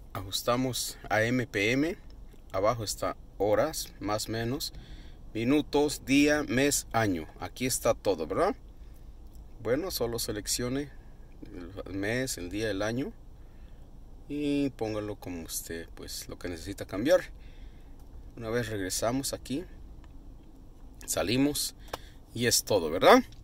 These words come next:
Para cambiar, para conectar conexiones de Bluetooth, no puedo tocar este carro porque no es mío, pero voy a hacer otro video a ver si, si logro hacerlo antes de que el auto se vaya.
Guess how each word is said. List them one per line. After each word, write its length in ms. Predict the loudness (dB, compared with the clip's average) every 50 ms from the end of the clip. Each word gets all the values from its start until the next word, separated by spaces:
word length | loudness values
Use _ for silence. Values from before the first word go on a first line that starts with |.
| -16 -16 -16 -14 -14 -14 -14 -14 0 4
Para 460 | 6 8 8 8 8 8 8 6 4 4
cambiar, 540 | 2 2 4 4 6 8 8 10 10 8 6
para 340 | 4 4 4 6 6 4 2
conectar 600 | 2 2 2 0 2 4 6 6 8 6 6 4
conexiones 640 | 2 2 2 4 4 4 4 6 6 4 4 2 0
de 80 | -2
Bluetooth, 500 | 0 0 0 0 0 2 2 2 2 0 -2 -8 -18 -18 -18 -18 -16 -16 -16 -16 -16 -16 -18 -18 -18 -18 -16 -16 -16 -16 -18 -18 -18 -18 -18 -18 -16 -16 -10 -2
no 260 | 2 4 4 4 4 4
puedo 240 | 4 4 4 2
tocar 340 | 0 0 0 2 4 4 2
este 220 | 2 0 -4 -8 -10
carro 260 | -10 -10 -10 -10 -10 -12
porque 240 | -14 -12 -6 -4 0
no 120 | 0 0
es 140 | 0 0 0
mío, 340 | -2 0 0 0 -2 -4 -6 -8 -14 -18 -18 -18 -18 -18 -18 -12 -6 -2
pero 280 | 0 0 0 0 0
voy 160 | 0 0 0
a 40 | 0
hacer 220 | 0 0 -2 -2 -2
otro 240 | -4 -4 -4 -4
video 380 | -4 -2 -2 0 0 0 -2 -4 -8 -14 -16 -16 -12 -8
a 40 | -6
ver 200 | -2 -2 -2 -2
si, 320 | -2 -4 -4 -4 -6 -6 -8 -10 -10
si 180 | -8 -6 -2
logro 280 | 0 0 0 0 0 -2
hacerlo 440 | -2 -2 -2 -2 -2 -2 -2 -4 -6 -8 -14 -16 -16 -16 -16 -16 -14 -16 -16 -14 -16 -16 -16 -16 -16 -16 -12 -6 -4
antes 260 | -4 -4 -4 -4 -6
de 80 | -6
que 120 | -4 -4 -2
el 60 | 0
auto 280 | 0 -2 -2 -4 -4 -4
se 160 | -4 -4 -2
vaya. 360 | 0 0 0 0 -2 -4